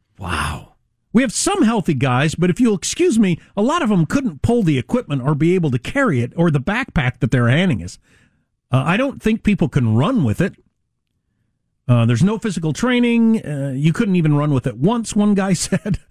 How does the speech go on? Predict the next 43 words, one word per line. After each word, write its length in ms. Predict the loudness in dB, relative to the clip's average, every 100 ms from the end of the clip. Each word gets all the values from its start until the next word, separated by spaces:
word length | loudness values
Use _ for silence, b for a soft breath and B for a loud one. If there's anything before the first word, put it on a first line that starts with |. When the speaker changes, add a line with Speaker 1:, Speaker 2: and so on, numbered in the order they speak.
| B B _
Speaker 2:
Um, 540 | 0 2 2 2 0 -4 _ _ _ _ _ -6
as 160 | 0 2
a 80 | 2
Speaker 1:
Wow. 60 | 2
Speaker 2:
result 320 | 2 0 -2
of 80 | -2
the 80 |
lack 200 | -2 0
of 60 | -2
the 60 | 0
training, 280 | 2 4
one 180 | 2 0
soldier 280 | 0 0 0
said 180 | 0 -2
all 140 | -2
sorts 280 | -2 -2 -2
of 60 | -4
specialists 500 | -2 -2 -2 -2 0
have 120 | 0
not 220 | 0 0
been 140 | -2 -2
properly 420 | -2 0 0 0
trained. 280 | 2 0 B B -6
Some 220 | -4 -2
have 120 | 0
not 240 | -2 -2
seen 200 | 0 0
a, 360 | 0 -4 -12 -10
seen 240 | -2 0
a 60 | 0
combat 480 | -2 0 0 -2 -2
vehicle. 460 | 0 0 0 -2 B B
They 80 | 0
not 200 | 0 0
even 220 | 0 2
know 160 | 2 0
how 180 | -4 -6
it 100 | -4
functions 420 | -2 0 0 2
or 80 | 0
how 180 | 0
it 100 | -2
starts. 680 | -6 -4 -2 -2 -6 -12